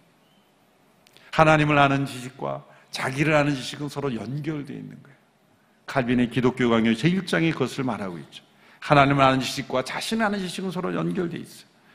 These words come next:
그리스도를 아는 지식에서 자라가는 것은 바로 나 자신이 어떤 존재인지를 깊이 알아가는 거예요. 그래서 사도 바울들의 서신서에 나타난 고백들을 보면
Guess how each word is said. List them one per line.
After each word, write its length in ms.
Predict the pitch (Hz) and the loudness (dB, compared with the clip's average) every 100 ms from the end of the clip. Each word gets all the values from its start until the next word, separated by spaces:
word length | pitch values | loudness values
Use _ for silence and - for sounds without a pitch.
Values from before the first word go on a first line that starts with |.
| _ _ _ _ _ _ _ - | _ _ _ _ _ _ _ 4
그리스도를 440 | 175 190 - 196 | 6 8 10 10
아는 220 | 185 196 | 10 6
지식에서 520 | - 196 190 196 185 196 | -2 -4 -2 -2 -2 -4
자라가는 600 | - 180 233 233 233 226 | -4 2 6 6 6 4
것은 380 | 208 214 165 - - _ _ _ _ _ _ _ | 2 0 -6 -8 -16 _ _ _ _ _ _ _
바로 360 | 143 143 143 | 0 0 2
나 240 | 143 151 185 | 2 2 0
자신이 680 | 160 165 - 190 196 185 190 _ _ _ _ _ | -4 -6 -6 -4 -4 -6 -12 _ _ _ _ _
어떤 440 | 113 120 - 175 156 | -4 -4 -2 -4 -2
존재인지를 760 | 160 147 151 147 139 147 143 | -4 -4 -4 -4 -6 -10 -10
깊이 340 | - 226 - 190 | -8 -8 -6 -10
알아가는 280 | 147 98 | -12 -16
거예요. 180 | 85 _ _ _ _ _ _ _ _ _ _ _ _ _ _ _ | -20 _ _ _ _ _ _ _ _ _ _ _ _ _ _ _
그래서 220 | 143 147 | -2 -2
사도 300 | 143 151 147 | -2 -2 2
바울들의 480 | 143 139 135 127 135 | 4 4 2 0 -2
서신서에 500 | - 165 156 139 139 | -2 -2 0 2 4
나타난 420 | 127 123 127 120 | 4 2 -2 -2
고백들을 500 | 123 117 120 123 110 | -2 -2 -2 -4 -6
보면 480 | 107 101 117 107 90 | -6 -8 -6 -8 -12